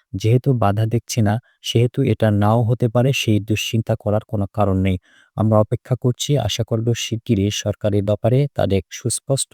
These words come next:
বক্তব্য নিয়ে আসবে এবং নির্বাচন কমিশনকে সেই অনুযায়ী পরামর্শ দেবেন।" এ সময় বিএনপির স্থায়ী কমিটির আরেক সদস্য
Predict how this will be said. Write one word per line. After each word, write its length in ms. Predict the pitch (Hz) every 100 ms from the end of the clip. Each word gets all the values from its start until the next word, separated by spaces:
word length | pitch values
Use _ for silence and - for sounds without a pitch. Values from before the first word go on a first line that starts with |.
| 139
বক্তব্য 460 | 120 104 _ 110 101
নিয়ে 200 | 95 98
আসবে 280 | 95 - 143
এবং 180 | 123 101 101 - - _
নির্বাচন 420 | 113 110 117 - 135
কমিশনকে 520 | - 127 - 135 139
সেই 240 | - 123
অনুযায়ী 360 | 110 110 104 113
পরামর্শ 440 | - 101 98 92 -
দেবেন।" 280 | 95 92 95 - _ _ _ _ -
এ 60 |
সময় 280 | 117 135 135
বিএনপির 340 | 127 127 131 131
স্থায়ী 240 | - 117
কমিটির 360 | 110 107 101 110
আরেক 280 | 104 110 113
সদস্য 380 | - 117 113 -